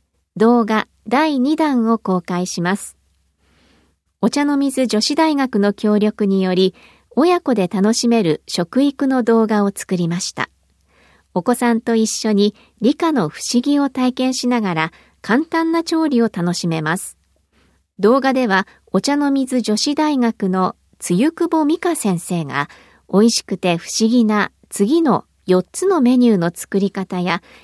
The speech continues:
秘密のポイントをわかりやすくご紹介しています。手軽な材料を使い、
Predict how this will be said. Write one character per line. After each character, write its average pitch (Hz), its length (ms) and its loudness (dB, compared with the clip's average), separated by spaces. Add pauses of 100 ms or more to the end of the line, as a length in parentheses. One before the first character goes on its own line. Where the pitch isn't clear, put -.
秘 - 140 -2
密 262 260 2
の 269 120 0
ポ 254 140 -4
イ 247 120 2
ン 240 100 -2
ト 214 240 -2
を 220 80 -4 (240)
わ 160 140 -4
か 233 120 -4
り 285 140 -2
や 302 100 -2
す - 160 -14
く 247 140 -2
ご 180 80 -2
紹 175 260 -2
介 170 240 -6
し - 100 -8
て 170 100 -8
い 156 120 -6
ま 170 140 -4
す。 - 200 -14 (840)
手 196 140 2
軽 294 240 2
な 320 140 2
材 320 240 2
料 311 260 4
を 214 80 2
使 - 320 -6
い、 180 180 0